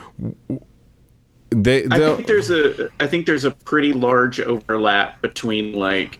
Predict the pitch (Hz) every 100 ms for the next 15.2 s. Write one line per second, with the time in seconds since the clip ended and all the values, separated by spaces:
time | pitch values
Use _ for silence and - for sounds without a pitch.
0 | - 123 127 127 123 120 - 135 117 107
1 | 113 107 104 101 - - - 104 85 82
2 | - - 73 - - - - - - _
3 | _ - 135 120 113 123 - 151 147 143
4 | 135 - 127 123 117 - - - _ 117
5 | 117 123 127 131 127 123 117 113 117 120
6 | 123 117 113 127 131 139 147 160 _ _
7 | _ 127 120 110 - 110 - - - 135
8 | 131 113 117 113 117 - 117 101 113 107
9 | 104 - - 92 127 - - - - _
10 | _ _ _ _ _ _ - 113 110 -
11 | 110 101 85 85 71 - 60 50 50 -
12 | - _ - 107 120 98 95 - 175 -
13 | - 143 117 120 131 139 139 139 135 120
14 | 110 117 101 101 95 104 90 - - -
15 | -